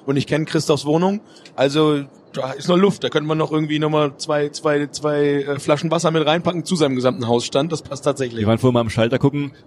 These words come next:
Speaker 2: und die Dame war ganz überrascht, dass wir sagen, ja, wir fliegen jetzt nach Argentinien, aber wir haben wirklich nur diesen kleinen Rucksack dabei. Also wir erzählen euch ja immer, wir fliegen nur mit Handgepäck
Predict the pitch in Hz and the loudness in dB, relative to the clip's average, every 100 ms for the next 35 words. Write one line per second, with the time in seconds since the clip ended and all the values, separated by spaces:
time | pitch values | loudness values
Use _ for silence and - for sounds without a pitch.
0 | _ 120 117 113 123 113 113 123 127 120 | _ -4 0 2 4 4 2 -2 0 2
1 | 104 143 127 123 113 113 113 107 139 123 | 2 0 -2 0 2 2 2 2 2 0
2 | 131 123 107 101 107 110 127 165 185 - | -2 -4 -4 -2 -2 -2 -2 -4 -6 -16
3 | - 113 107 113 113 120 127 131 131 135 | -2 2 2 2 0 -2 0 -2 0 -2
4 | 127 - 135 104 92 82 107 98 101 104 | -2 -2 -2 0 0 -2 -2 0 0 0
5 | 95 - 120 131 143 147 156 - - - | -2 -4 -2 -2 -2 -2 -4 -8 -20 -8
6 | 107 110 120 117 120 110 107 117 143 165 | -6 -2 -2 0 0 0 -2 -4 -4 -4